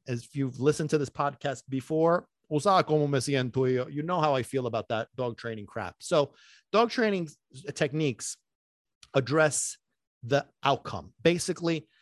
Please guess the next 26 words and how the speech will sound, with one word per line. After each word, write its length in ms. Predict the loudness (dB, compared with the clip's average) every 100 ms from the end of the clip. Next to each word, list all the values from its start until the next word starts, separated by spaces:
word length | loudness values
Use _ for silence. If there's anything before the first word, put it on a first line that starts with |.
| _ _ _ _ _ _ _ _ _ _
so 140 | -2
for 40 | -2
example, 400 | 2 0 2 0
we'll 160 | 0
use 180 | 0 -2
a 40 | 0
couple 240 | 0 0
of 100 | 0
different 320 | 0 0 -2
things. 280 | 0 0 -4 _ -6
Jumping, 440 | 0 0 -2 -12 -16 _ -4
you 100 | -2
know, 200 | -2 2
dog 260 | 4 4 4
jumps 240 | 0 0
on 100 | -2
a 40 |
person 560 | 0 0 2 0 -2 -6 _ -8
when 160 | -6
you 60 | -4
first 320 | 0 -2 0
walk 240 | 0 0
into 200 | -4 -6
the 80 | -8
house, 400 | -8 -10 -14 -16 -18 _
okay? 320 | -4 0 0